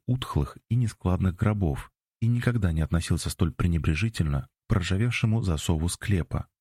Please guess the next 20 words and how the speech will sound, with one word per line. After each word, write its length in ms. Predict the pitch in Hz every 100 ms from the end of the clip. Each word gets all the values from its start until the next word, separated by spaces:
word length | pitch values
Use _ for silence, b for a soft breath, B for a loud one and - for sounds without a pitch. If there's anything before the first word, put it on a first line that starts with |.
| _
дверцей 420 | 82 85 - - -
которого 580 | - - 107 87 78 -
он 180 | 87 80
то 180 | 123 127
и 100 | 87
дело 280 | 98 80
хлопал 480 | 76 - 117 113 76
с 100 | -
вызывающей 680 | 110 110 82 80 76 - 85
небрежностью. 840 | 90 95 85 71 73 - - 101 - _ _ _ _ _ _ _ _ -
Наконец, 680 | 80 - 71 76 110 - - _ _ _
пришла 320 | 87 - 139
весна, 500 | 120 - - 69 65 - _ _ _ _ -
и 80 |
для 120 | 87 85
девятерых 640 | - 82 - 90 80 -
умолкших 540 | 90 82 80 - -
навеки 340 | 85 80 82 73
заложников 600 | 78 85 76 69 - 69
зимы, 480 | 76 82 110 123